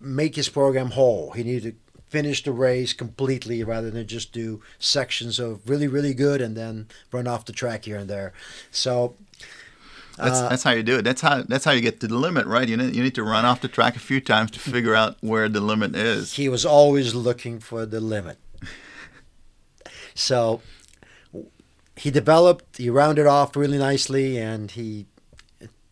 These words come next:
Speaker 1: showed his good stuff to many people and the world.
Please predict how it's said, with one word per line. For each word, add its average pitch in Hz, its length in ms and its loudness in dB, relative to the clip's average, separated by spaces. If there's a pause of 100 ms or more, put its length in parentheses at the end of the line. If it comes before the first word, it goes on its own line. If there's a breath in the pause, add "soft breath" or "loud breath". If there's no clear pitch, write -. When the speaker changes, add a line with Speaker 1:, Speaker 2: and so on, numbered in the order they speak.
(120)
Speaker 1:
showed 107 440 -6 (260)
his - 500 -10 (380)
good 120 140 -4
stuff - 380 -10 (1300 soft breath)
to 131 100 -4
many 120 320 -2
people 113 640 -4 (180)
and 139 180 -4
the 120 80 0
world. 98 440 -4